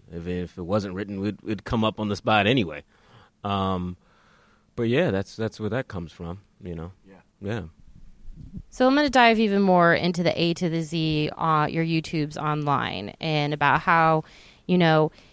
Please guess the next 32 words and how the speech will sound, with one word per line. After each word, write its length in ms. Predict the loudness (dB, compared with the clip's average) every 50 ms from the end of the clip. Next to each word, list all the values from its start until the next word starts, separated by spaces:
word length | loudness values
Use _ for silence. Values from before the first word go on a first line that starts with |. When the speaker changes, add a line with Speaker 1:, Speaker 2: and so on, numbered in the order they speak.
| _ _ _ 0
Speaker 3:
you 160 | 2 4 4
just 200 | 4 4 4 4
said 220 | 4 4 6 6 4
you 80 | 4
guys 220 | 4 4 4 2 2
did 200 | 2 2 2 2
a 60 | 2
gun 240 | 4 4 4 4 2
scene 560 | 0 -2 0 2 2 4 4 2 2 2 2
where 240 | 2 2 2 2 2
Zen, 320 | 0 2 2 4 4 4
who's 160 | 2 2 2
African-American, 800 | 2 0 0 -2 -4 -4 -2 0 0 0 -2 -2 -2 -2 -2 -2
is 100 | -4 -4
playing 180 | -4 -2 -2
a 60 | -2 0
gangster, 380 | 2 2 0 0 0 -2 -2
but 160 | -2 0 0
that's 160 | 0 0 0 2
not 180 | 2 2 4
always 260 | 4 4 4 4 2
true, 380 | 0 -2 0 0 2 2 2 0
'cause 120 | -2 -4
you 140 | -4 -2 0
guys 280 | 2 4 2 2 2 0
have 320 | 2 4 4 4 4 2
another 400 | 0 0 2 2 4 4 2 2
scene, 340 | 0 -2 -2 0 0 0 0
like, 180 | 0 0 0 -2
an 100 | -4 -2
odd 240 | 2 2 2 2 2
couple, 580 | 0 0 0 0 2 2 2 2 2 2 0